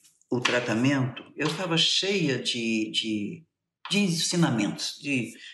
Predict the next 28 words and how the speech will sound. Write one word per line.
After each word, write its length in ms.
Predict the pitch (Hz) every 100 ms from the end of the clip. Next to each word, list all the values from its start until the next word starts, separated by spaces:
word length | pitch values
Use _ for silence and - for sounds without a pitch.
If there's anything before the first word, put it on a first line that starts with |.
| -
experiências, 1120 | 117 - - 117 113 139 139 131 - 110 110 110
de 420 | 113 113 113 110 - - _
ser 300 | - 127 -
paciente, 1080 | 123 131 - 123 156 143 131 - - 117 113
de 720 | 123 120 117 113 - - -
ser 240 | - 139 135
mais 240 | 123 127
tolerante, 1080 | - 117 107 147 151 147 139 - 135 117 113
de 460 | 117 127 117 113 - - - - _ _ _ _ _
olhar 680 | 135 135 139 135 - - 117
mais, 640 | 117 120 127 131 131 127 120 120
olhar 240 | 127 135 131
a 80 | 120
vida 280 | - 135 123
com 120 | 120
mais 280 | 123 120 120
amor, 640 | 101 117 139 147 135 135 - - - -
é, 60 | -
reclamar 600 | 117 143 151 127 131 131
menos 380 | 127 143 139 131
de 120 | 131
coisas 460 | 123 131 127 120 -
pequenas. 920 | - - - 127 139 135 127 135 - - - _ _ -
O, 280 | - - 202
o 60 |
tempo, 520 | - 254 233 233 - -
o 80 | 175
tempo 800 | - 208 208 208 - - -